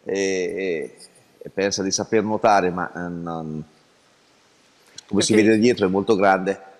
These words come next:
Speaker 2: Anche perché il mare,
Speaker 1: <laughs> È,
Speaker 2: eh,
Speaker 1: è
Speaker 2: Marco,
Speaker 1: pericoloso.
Speaker 2: il mare ha le sue insidie, che è un po' come
Speaker 1: Sì,
Speaker 2: noi che non,
Speaker 1: decisamente.
Speaker 2: che non con-, non siamo di montagna, quando andiamo in montagna,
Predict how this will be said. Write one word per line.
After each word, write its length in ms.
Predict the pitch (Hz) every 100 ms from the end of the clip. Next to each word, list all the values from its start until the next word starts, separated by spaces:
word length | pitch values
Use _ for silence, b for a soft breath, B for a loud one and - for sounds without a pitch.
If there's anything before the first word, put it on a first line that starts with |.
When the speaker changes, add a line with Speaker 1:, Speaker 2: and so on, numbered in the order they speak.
| _ 190
Speaker 2:
Anche 200 | 202 175
perché 260 | 175 175
il 140 | 170 165
mare, 640 | 175 143 135 135 135 143
Speaker 1:
<laughs> 0 |
È, 40 |
Speaker 2:
eh, 180 | - 135
Speaker 1:
è 20 |
Speaker 2:
Marco, 180 | 123 -
Speaker 1:
pericoloso. 640 | 139 113 98 95 82 87 -
Speaker 2:
il 120 | 160
mare 320 | 170 165 135
ha 60 | 139
le 120 | 151
sue 200 | 139 180
insidie, 880 | 175 156 - 151 131 110 117 110 107
che 380 | - 135 135 104
è 100 | 135
un 100 | 127
po' 140 | -
come 200 | 196 165
Speaker 1:
Sì, 60 | 165
Speaker 2:
noi 140 | 180
che 80 | 165
non, 100 | 156
Speaker 1:
decisamente. 400 | 147 147 139 135
Speaker 2:
che 100 | 143
non 200 | 143 151
con-, 280 | 143 143 139
non 140 | 135 127
siamo 260 | 170 160
di 80 | 135
montagna, 580 | 143 147 143 139 139 120 117
quando 200 | 135 135
andiamo 260 | 127 131
in 100 | 135
montagna, 640 | 147 165 - 127 135 120